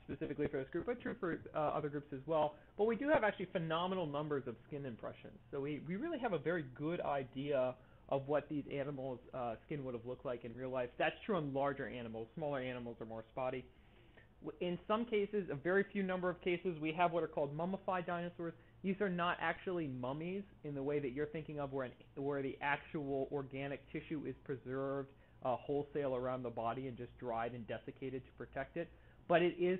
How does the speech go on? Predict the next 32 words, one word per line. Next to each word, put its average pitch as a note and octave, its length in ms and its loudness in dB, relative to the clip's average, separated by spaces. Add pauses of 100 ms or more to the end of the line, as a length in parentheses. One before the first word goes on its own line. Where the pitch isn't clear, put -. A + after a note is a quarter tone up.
preserved D3+ 540 2
in D3+ 180 0
a C#3+ 40 0
molecular C#3+ 640 0
sense C3 220 0 (140)
by C#3+ 180 4
the C3+ 100 -2
replacement. C3 800 -4
So C#3 80 -4
it B2+ 100 -4
becomes F#3+ 380 0
a A3 60 4
rock, D#3+ 440 4 (320)
but E3+ 100 4
it's - 160 0
replaced F3 500 2
at E3 80 0
a D3 60 6
one-to-one, C#3+ 800 0
so D#3+ 60 -2
the C#3+ 220 0
organic D#3 580 -2
tissue D#3 300 -4
was C3+ 200 -2
replaced. C#3+ 480 -4 (320)
And D3+ 100 2
what E3 200 2
the D#3 120 4
rock D#3+ 440 4
looks D#3 320 -2
like C3 260 2
is C#3+ 100 -4